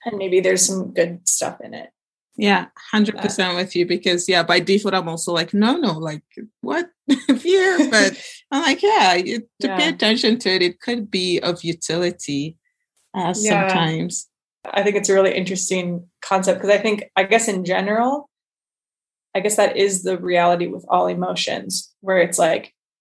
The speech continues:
Speaker 1: we don't wanna be driven by them, but they are communicating something,
Speaker 2: Mm-hmm.
Speaker 1: and that's very positive. And so to be listening to what they're communicating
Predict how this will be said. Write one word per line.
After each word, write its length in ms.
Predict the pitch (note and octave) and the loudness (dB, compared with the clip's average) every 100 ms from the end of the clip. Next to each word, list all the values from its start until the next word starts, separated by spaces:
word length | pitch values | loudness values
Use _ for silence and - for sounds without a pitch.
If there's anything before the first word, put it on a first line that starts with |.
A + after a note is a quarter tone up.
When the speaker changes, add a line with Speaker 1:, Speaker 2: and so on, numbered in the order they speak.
| _ _ - | _ _ -4
Speaker 1:
we 120 | G3 | 0
don't 140 | F#3 | 0
wanna 160 | F3+ F3 | 0 0
be 80 | F3 | 0
driven 380 | F3+ F3 F3 E3+ | 0 -2 -4 -2
by 260 | E3 E3+ | 2 2
them, 480 | E3 - - F#3+ - _ _ _ _ _ _ - | 2 -2 -4 -6 -10 _ _ _ _ _ _ -18
but 500 | F3+ G3 F#3 E3+ - _ F3 | 0 4 4 4 0 _ 0
they 120 | G3 | 2
are 100 | F3 | 2
communicating 720 | - G3 F#3+ F3+ F3+ F3 F3 | 0 -4 -2 -2 0 -2 -2
something, 600 | E3+ F3+ F3 - E3+ - _ _ _ G3 | -2 -2 -2 -4 -6 -8 _ _ _ -4
Speaker 2:
Mm-hmm. 100 | F#3+ | 0
Speaker 1:
and 180 | F#3+ F3 | 2 2
that's 500 | E3+ F3+ - - _ - | 0 0 -4 -4 _ -6
very 260 | F#3 F3+ | 0 0
positive. 520 | F3 - F#3 - - - - - - - | 2 2 2 0 -4 -6 -12 -14 -14 -10
And 100 | F#3 | -4
so 80 | F3+ | -4
to 100 | F3+ | -2
be 120 | F#3 | 2
listening 520 | F#3 F#3+ F#3+ F3+ F3 | 4 4 2 -2 -4
to 80 | E3+ F#3+ | -4 -4
what 160 | F3 | -2
they're 100 | E3+ | -2
communicating 800 | F3 F#3 F#3 F3 E3+ F3 - - | -2 -4 -4 -2 -2 -2 -4 -14